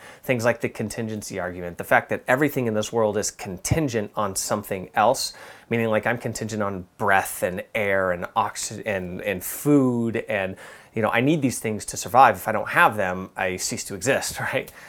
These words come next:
Um, and so those things are contingent on other things, and my parents, I'm contingent on my parents getting together and then their parents, and this goes back and back, but you can't have an infinite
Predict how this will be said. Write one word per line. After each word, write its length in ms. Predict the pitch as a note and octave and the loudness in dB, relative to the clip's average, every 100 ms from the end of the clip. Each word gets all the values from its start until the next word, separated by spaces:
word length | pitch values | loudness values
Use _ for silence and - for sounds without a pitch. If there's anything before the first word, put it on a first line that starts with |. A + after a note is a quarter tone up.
| - - | -10 0
Um, 280 | A2+ G2+ - | 2 2 0
and 160 | A#2+ | 0
so 280 | A2 A#2+ G#2+ | 4 6 6
those 240 | A#2 A#2+ - | 4 2 2
things 180 | A#2+ | 0
are 40 | G#2+ | -4
contingent 480 | - A#2 A2+ G#2 G2 | -6 -4 -4 -2 -2
on 140 | F#2 | 2
other 180 | C3+ C#3+ | 4 4
things, 480 | - C#3 B2 B2 A2+ | 2 2 2 0 -4
and 120 | F#2+ | -4
my 140 | F#2 | -6
parents, 540 | F2+ - D3+ D3 C#3+ A#2 | -6 -2 2 4 4 2
I'm 120 | G#2 | 0
contingent 440 | - A#2 C3+ A2+ | -2 -4 -4 -4
on 60 | G2+ | -4
my 120 | F#2+ | -6
parents 400 | - - C#3 C3 | -8 -4 0 0
getting 300 | - A#2+ A#2 | 4 4 4
together 440 | A#2 A#2 A2+ A2+ A2 | 2 2 4 4 2
and 120 | G#2 | 2
then 180 | G2 F#2+ | -2 6
their 200 | C3+ C3+ | 6 6
parents, 640 | - - C#3 C3 C3 - | -2 -2 2 4 2 0
and 180 | G2+ G2+ | -4 -2
this 140 | B2+ | 0
goes 180 | - G#2+ | 0 0
back 260 | - G#2+ - | 2 2 2
and 80 | |
back, 200 | D3+ C3 | 2 2
but 140 | - - | 0 -6
you 60 | |
can't 140 | - D#3+ | -4 -2
have 100 | C#3+ | -2
an 100 | A2 | -2
infinite 420 | A2 - G2+ G2 | -2 -4 -6 -8